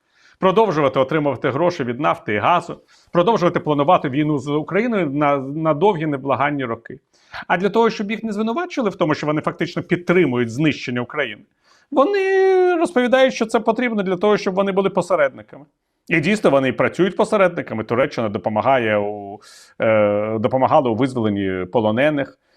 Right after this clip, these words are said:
і передала командирів Азова президенту України, які знаходилися в Туреччині. Та Об'єднані Арабські Емірати зараз реально вплинули на те, що звільнили двісті тридцять українських військових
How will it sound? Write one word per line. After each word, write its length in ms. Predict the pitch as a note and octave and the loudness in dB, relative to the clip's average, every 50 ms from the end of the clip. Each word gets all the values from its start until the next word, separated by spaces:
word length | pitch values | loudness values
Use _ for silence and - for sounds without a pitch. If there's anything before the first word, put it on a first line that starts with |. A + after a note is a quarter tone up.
| _ _ - | _ _ -6
і 280 | A#2+ A#2+ A#2+ A#2 A#2 | -2 2 2 2 2
передала 880 | A2+ A#2 - - - A#2 A#2 G#2 G#2+ A#2+ D3 D3 B2+ G#2 F#2+ E2+ D#2+ - _ _ _ _ | 0 -2 -4 -2 0 0 2 2 0 2 2 2 2 2 0 -2 -4 -10 _ _ _ _
командирів 480 | - C#3 B2 B2+ A#2+ A#2 C#3 B2 A2+ G#2+ | -2 0 0 0 0 0 0 0 0 0
Азова 480 | G#2+ G#2 A#2 C3 D3 D#3+ D3 D3 D3 - _ _ _ _ _ _ _ - - B2+ A2 | -2 0 0 2 2 2 2 0 -2 -4 _ _ _ _ _ _ _ -12 -10 -6 -4
президенту 460 | E3+ C#3 B2 A2 C#3 C#3 B2+ - C#3+ | -2 -2 -2 0 0 0 0 0 -4
України, 380 | B2+ - C3+ B2+ B2+ B2+ B2 A#2+ | -4 -2 0 0 0 0 -2 -2
які 160 | A2+ - B2 | -2 -4 -4
знаходилися 580 | A2 A#2+ A#2+ - C3+ A#2 G#2 A2+ A2+ G#2+ - A2 | -2 -2 -2 -2 -2 -2 -2 -2 -6 -6 -8 -10
в 40 | - | -4
Туреччині. 560 | - B2 A2 G#2+ G2+ - - A#2+ A2 G#2+ - _ _ _ _ _ _ _ _ _ _ _ _ _ | -2 0 0 0 -2 -4 -8 -12 -12 -12 -14 _ _ _ _ _ _ _ _ _ _ _ _ _
Та 100 | - F3+ | 0 0
Об'єднані 360 | E3 C#3 C#3+ E3 F3+ D#3 D#3+ D#3 | 2 2 4 2 2 2 2 2
Арабські 360 | D3 D3+ D#3 - - - D#3 | 4 4 2 0 0 -2 -2
Емірати 360 | C#3 C#3+ D#3+ F3+ F3 D#3 C3 | 0 2 2 2 2 0 0
зараз 440 | A2 B2+ B2 A#2 A2+ - - - - | 2 2 2 2 0 -4 -4 -4 -2
реально 460 | A#2+ A#2 C3+ C#3 C#3 D3+ D#3 C#3+ B2 | 0 2 4 4 4 4 2 0 -2
вплинули 480 | A2+ - - A#2 B2+ C3+ C3 A#2 A2 G#2+ | -4 -4 -4 -4 -2 -2 0 -2 -2 -2
на 1120 | G#2+ A2 G#2+ G#2 G2 G2+ G2 G2 F#2+ F#2+ G2 G2 F#2+ G2 G2 G2 F#2+ F#2+ F#2 F2 F#2+ G#2 _ - | -2 -2 0 0 2 2 0 0 -2 -4 -6 -6 -6 -8 -8 -8 -10 -12 -16 -20 -20 -12 _ -2
те, 120 | C3+ C3 | -2 -2
що 260 | C3 - - A2 G#2+ _ _ _ _ _ _ _ _ - | -2 -4 -8 -8 -8 _ _ _ _ _ _ _ _ -10
звільнили 500 | B2+ A2 A2+ C3+ B2+ C3 D3 D#3 C3 A2+ | -8 -6 -4 -2 0 2 2 2 0 0
двісті 300 | F#2+ G#2+ C3+ A#2 - B2 | -2 -4 -8 -6 -8 -10
тридцять 400 | A2 - B2 C3+ - - A2+ - | -6 -4 -6 -6 -6 -8 -14 -14
українських 560 | A2 - A#2 A#2 A#2+ B2 A2+ - - G#2 - | -8 -6 -4 -2 -2 -4 -6 -10 -16 -14 -8
військових 640 | G#2+ G#2+ G#2+ - - - C3 C3 B2+ C3 - - | -8 -8 -8 -6 -4 -2 -2 -2 -2 -4 -16 -18